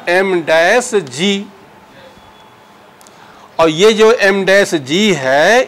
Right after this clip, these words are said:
इसको हम कहेंगे weight of क्या? Liquid और displaced by body। बोल दो,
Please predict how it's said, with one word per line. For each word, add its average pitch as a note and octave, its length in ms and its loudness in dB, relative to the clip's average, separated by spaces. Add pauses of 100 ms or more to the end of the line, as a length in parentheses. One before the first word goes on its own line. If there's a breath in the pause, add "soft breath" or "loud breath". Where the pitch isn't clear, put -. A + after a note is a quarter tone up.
इसको E3+ 380 -2
हम E3+ 180 -2
कहेंगे D3+ 960 -2 (100)
weight D#3+ 800 -2 (220)
of E3 540 4 (680)
क्या? E3+ 160 2 (1300)
Liquid E3+ 880 0 (1500)
और D3 180 -4
displaced E3+ 600 -2
by G3+ 160 2 (4000)
body। D3 460 -4
बोल E3+ 320 -2
दो, B2+ 140 -4